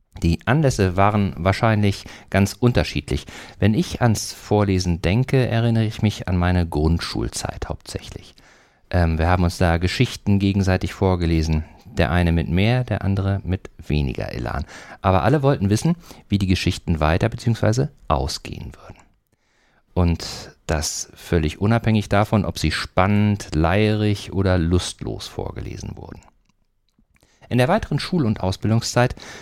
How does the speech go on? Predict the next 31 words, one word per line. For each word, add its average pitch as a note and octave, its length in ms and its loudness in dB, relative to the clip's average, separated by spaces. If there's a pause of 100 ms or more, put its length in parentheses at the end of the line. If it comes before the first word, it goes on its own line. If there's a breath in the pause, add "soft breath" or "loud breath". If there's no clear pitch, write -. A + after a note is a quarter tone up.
(180 loud breath)
beschränkte A2 420 0
sich G2+ 160 2
das - 200 0
Vorlesen G#2 560 0
dann F#2+ 260 2
bei F#2 120 2
mir F2+ 200 2
meistens E2+ 480 0
auf - 120 -6
das D#2+ 160 0
Vortragen D2+ 560 0
von D2+ 220 0
Referaten, D2+ 720 0
Vorträgen A#1+ 680 -4
oder C2+ 260 -2 (320 loud breath)
Hausarbeiten. - 640 -2 (800 soft breath)
Erst - 380 0
später - 520 -2
gewann D#2+ 300 0
das F2+ 160 0
Vorlesen A2 500 0
für - 140 -2
mich G#2+ 200 2
dann G#2 200 0
wieder G2+ 240 0
an G2 140 2
Bedeutung, - 520 -2 (380)
nämlich E2+ 380 2 (100)
zu - 140 -6
dem D2+ 120 2
Zeitpunkt, G2+ 600 -2